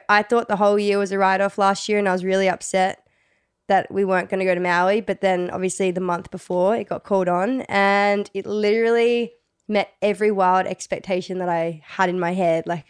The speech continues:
I got there a week and a half before the contest started, and that was, we were, like, the first people there, and it was just, like, the most surreal place I've ever seen.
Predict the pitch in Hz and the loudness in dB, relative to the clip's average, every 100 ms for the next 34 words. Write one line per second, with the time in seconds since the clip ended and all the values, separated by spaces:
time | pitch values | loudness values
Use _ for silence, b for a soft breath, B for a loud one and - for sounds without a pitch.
0 | b 208 220 240 233 240 233 233 - - | b 0 2 2 2 2 2 0 -4 -2
1 | 214 214 220 233 220 214 208 - 190 190 | 0 2 0 2 2 0 -4 -4 0 2
2 | 190 185 b b b b - 196 180 180 | 2 -2 b b b b -6 -4 -2 -2
3 | - 175 170 180 220 - _ _ _ _ | 0 2 2 2 0 -6 _ _ _ _
4 | _ 185 185 185 185 196 180 180 208 214 | _ -2 0 2 2 0 -2 0 2 2
5 | 190 190 - 180 190 180 180 175 175 202 | 0 -4 -4 -4 -4 -4 0 2 0 -2
6 | - 180 180 175 170 - - 196 - 180 | -4 -4 -2 -4 -6 -8 -4 -4 -2 -2
7 | 170 - - - - 196 175 160 - 190 | -2 -6 -10 -12 -10 -4 -2 -2 -4 -2
8 | 185 175 - 180 180 175 180 170 170 175 | -2 -2 -4 -2 0 0 -2 -4 -4 -8
9 | 175 175 165 160 160 | -4 -2 -2 -4 -8